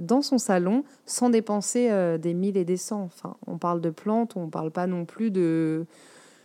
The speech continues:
je n'ai pas d'exemple, mais vous <laughs> m'avez comprise. Mais du coup, heureusement, il existe des alternatives à petit prix. Donc moi, mon alternative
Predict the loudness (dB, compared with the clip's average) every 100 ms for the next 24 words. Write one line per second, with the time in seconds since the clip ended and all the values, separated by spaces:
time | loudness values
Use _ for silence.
0 | -8 2 6 6 6 6 6 6 4 4
1 | -2 4 6 8 8 8 4 2 2 2
2 | 4 4 4 -6 _ _ _ _ _ _
3 | _ -14 -12 2 2 4 2 4 4 4
4 | 2 2 6 6 4 4 4 2 0 0
5 | 0 0 -2 0 2 2 0 -2 0 0
6 | 0 -2 -2 0 0 -2 -20 _ -2 -2
7 | -2 -4 -6 -8 -14 -14 _ _ _ _
8 | _ _ _ _ _ _ _ -2 0 2
9 | 2 4 4 2 0 -2 0 2 0 0
10 | 0 0 -2 0 0 0